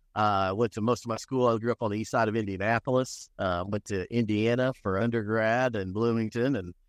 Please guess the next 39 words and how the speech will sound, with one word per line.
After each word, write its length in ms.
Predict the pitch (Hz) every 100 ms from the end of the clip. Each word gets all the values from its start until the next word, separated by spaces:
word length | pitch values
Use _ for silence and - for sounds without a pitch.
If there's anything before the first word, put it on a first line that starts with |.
| _ _ -
then 80 | 110
got 120 | 113
my 120 | 98
master's 420 | 101 120 123 117
up 160 | 120 117
at 100 | 113
Ball 200 | 113 110
State, 540 | - - 123 147 151 - -
and 240 | 104 104
then 140 | 110 107
I've 160 | 107
been 120 | 113
down 200 | 113 117
in 80 | 113
southern 380 | - 143 139 113
Indiana, 680 | 101 101 101 107 104 104 101 _ _ _ -
um, 180 | 107 107
since 240 | - 110
nineteen 320 | 120 123 - 120
ninety-nine. 720 | 117 113 107 107 101 78 78
So 180 | - 92
I 100 | 95
live, 480 | 98 107 98 101 -
uh, 160 | 95 82 - _ _ -
in 60 |
a 20 |
small 260 | 107 131 131
town 260 | - 127 123
called 240 | 120 110 -
Borden, 400 | 113 123 123 117
kinda 180 | 110
middle 200 | 107 113
of 40 | 107
nowhere, 540 | 113 120 117 117 113
about 320 | 107 95 -
thirty 400 | - 131 120 113
minutes 560 | 110 113 113 107 - -
northwest 680 | 117 110 110 104 110 101 -
of 140 | 95